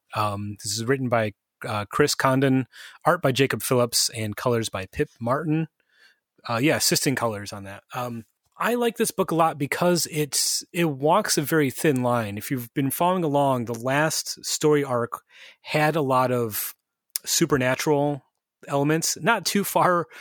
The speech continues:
from Department of Truth, or if you watch the first season of, um, True Detective, it got a lot of those vibes, you know? Um, and this issue is kind of like the epilogue issue. It's the end of that story. It kind of acts as a sort of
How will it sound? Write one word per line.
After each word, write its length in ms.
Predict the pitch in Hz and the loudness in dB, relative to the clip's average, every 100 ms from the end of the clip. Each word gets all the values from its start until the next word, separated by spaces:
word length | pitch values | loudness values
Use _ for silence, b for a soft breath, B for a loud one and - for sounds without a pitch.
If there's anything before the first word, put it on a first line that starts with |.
| B B | B B
from 340 | - - 156 143 | -6 0 2 2
Department 380 | 135 147 135 | 2 2 0
of 40 | 127 | -4
Truth, 420 | - 131 131 131 | -2 0 0 0
or 120 | 120 | 0
if 160 | 117 - | 0 -2
you 100 | 120 | 2
watch 240 | 120 120 | 2 2
the 80 | 139 | -2
first 300 | - 131 - | 0 0 2
season 320 | 131 117 120 | 0 0 2
of, 280 | 113 110 104 | 0 0 -4
um, 580 | - 117 113 107 104 113 | -4 -2 0 -2 -4 -8
True 160 | - 151 | -2 0
Detective, 500 | 123 127 120 127 113 | 2 2 2 -2 -2
it 60 | 110 | 0
got 220 | 120 120 | 0 0
a 120 | 135 - | -4 -2
lot 160 | 127 | 0
of 140 | 117 101 | 0 0
those 240 | 113 123 | 0 2
vibes, 400 | 143 139 147 - | 4 4 2 0
you 60 | 147 | 2
know? 240 | 147 147 B B B B B - | 2 0 B B B B B -6
Um, 460 | 135 135 127 113 - _ _ _ B B | 0 0 0 -6 -10 _ _ _ B B
and 200 | 131 139 147 | -2 2 2
this 160 | 208 | 2
issue 300 | 180 - 170 | 0 2 2
is 80 | 151 | 2
kind 180 | - 147 | 2 2
of 60 | 135 | 2
like 160 | 123 | -2
the 220 | - 123 - | -4 -4 -2
epilogue 480 | 170 160 151 143 | 0 2 2 2
issue. 520 | 151 - 143 135 135 117 | -2 -2 0 2 0 -2
It's 220 | 104 - | -2 -4
the 140 | 127 | -2
end 160 | 147 151 | 0 2
of 20 | |
that 200 | 139 131 | 0 0
story. 580 | - 139 131 127 127 123 113 | 0 2 4 4 4 2 -4
It 80 | - | -10
kind 200 | - 131 | -4 -2
of 140 | 123 - | -2 -2
acts 320 | 143 131 - | 0 0 0
as 120 | 123 | -2
a 180 | 117 113 | -2 -2
sort 180 | - | -4
of 60 | 120 | -6